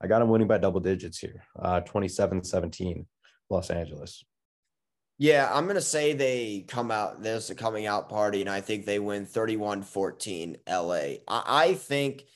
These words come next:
Speaker 2: here's my thing about the team that I picked to win the A F C. I know it's three games,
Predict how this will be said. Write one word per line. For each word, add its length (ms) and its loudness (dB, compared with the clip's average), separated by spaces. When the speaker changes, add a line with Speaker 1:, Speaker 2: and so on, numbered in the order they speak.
Speaker 2:
here's 180 2
my 220 2
thing 500 -6
about 360 2
the 100 0
team 260 -4
that 100 0
I 140 2
picked 340 -4
to 80 -4
win 120 -2
the 120 -2
A 180 0
F 120 0
C. 220 -4
I 160 0
know 300 4
it's 200 0
three 280 -2
games, 640 -2